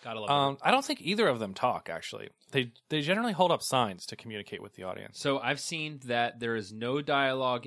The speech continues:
Speaker 1: ever from Wile E. Coyote, except in one episode where he says, "Ouch."
Speaker 2: He does.
Speaker 1: Other than that, that, in that
Speaker 2: He
Speaker 1: one
Speaker 2: does say,
Speaker 1: episode,
Speaker 2: "Ouch."
Speaker 1: there's an, the, there's an episode called Zoom at the Top,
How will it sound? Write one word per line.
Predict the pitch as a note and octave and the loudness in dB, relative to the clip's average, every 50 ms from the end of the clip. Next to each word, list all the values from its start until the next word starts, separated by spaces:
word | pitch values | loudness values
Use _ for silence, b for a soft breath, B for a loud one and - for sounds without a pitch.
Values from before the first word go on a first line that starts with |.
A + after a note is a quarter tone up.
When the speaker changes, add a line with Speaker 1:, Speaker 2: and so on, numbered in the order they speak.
| - _ - | -10 _ -4
Speaker 1:
ever | A#2+ A#2 A#2+ A#2 C3 C#3 C#3+ D3 D#3+ F3 - _ _ _ _ _ _ _ _ _ | -2 -2 -2 0 0 0 0 0 -2 -6 -12 _ _ _ _ _ _ _ _ _
from | - C3+ B2 A#2 A#2 A2+ A2 G#2+ G#2 _ _ _ _ - | -6 -4 -4 -2 -4 -6 -8 -12 -16 _ _ _ _ -12
Wile | G#2 G#2+ A2+ A2+ A#2 A#2 A#2+ A#2 - | -6 -2 0 2 2 2 0 -2 -4
E. | A#2+ A2+ G#2 | -8 -8 -8
Coyote, | - - A2+ G#2+ G#2+ G#2+ G#2+ A2 A#2 A#2+ A#2 - - | -8 -6 -4 -2 -2 -2 -4 -4 -6 -6 -8 -8 -10
except | G#2 - - - - B2+ A#2 - _ - | -10 -8 -8 -4 -2 -4 -4 -4 _ -20
in | G#2+ G#2 G2+ G2+ | -20 -18 -16 -12
one | G#2 A#2 B2 C3 | -8 -6 -4 -4
episode | C3 B2+ - - - - C3 B2 A#2 G#2+ | -4 -4 -4 -6 -8 -6 -6 -6 -6 -6
where | G#2+ A2+ A2 G2 | -6 -6 -6 -6
he | G#2 G#2+ | -6 -8
says, | F#2 - - A2 G#2+ G#2+ G2+ F#2+ - - - _ _ _ _ _ _ _ _ _ - | -8 -4 -4 -2 -2 -2 -4 -4 -8 -10 -12 _ _ _ _ _ _ _ _ _ -10
"Ouch." | F#2+ E2 D#2 - - - - - - - - _ _ _ _ _ _ _ _ _ - - _ - | -8 -8 -8 -8 -10 -12 -12 -12 -12 -12 -18 _ _ _ _ _ _ _ _ _ -20 -20 _ -8
Speaker 2:
He | - C#3+ D3+ | -6 -4 0
does. | B2+ D3 C#3 B2 - - - _ _ - - | 2 2 2 2 0 -6 -12 _ _ 2 4
Speaker 1:
Other | B2 C3 C#3 D3 | 4 4 4 4
than | D3 C#3 | 2 2
that, | C3 A#2+ G2+ F#2+ - | 2 2 2 2 2
that, | A2+ A#2+ A#2 - - | 0 0 0 0 -2
in | C3 C3 C3+ | 0 2 4
that | B2+ A#2 A#2 | 4 2 2
Speaker 2:
He | A#2+ A#2+ C3 | 0 0 2
Speaker 1:
one | C#3 C#3+ | 4 4
Speaker 2:
does | C#3+ C#3 - | 4 4 4
say, | D3+ | 2
Speaker 1:
episode, | - B2 A#2 C#3+ C#3+ C#3+ C#3+ | 2 2 4 4 4 4 2
Speaker 2:
"Ouch." | G#2 G2+ | 2 2
Speaker 1:
there's | C3 B2+ A#2 | 2 2 2
an, | B2 B2+ - | 0 -4 -4
the, | B2+ A#2 A#2+ A#2+ A#2 A2 G#2+ A#2 | -6 -4 -4 -2 -4 -4 -6 -6
there's | A#2 A2+ G#2 G#2+ | -4 -4 -4 -2
an | A2+ | -4
episode | A#2+ A#2 - B2+ A#2 | -4 -4 -4 -6 -6
called | - A#2 G#2+ F#2 | -4 -6 -6 -6
Zoom | F2+ F#2+ G2+ A#2 B2 C3 | -6 -6 -4 -4 -2 -2
at | C#3 - | -4 -6
the | D3 | -6
Top, | - - B2+ A2+ A2+ A2+ - _ | -6 0 2 2 2 2 0 _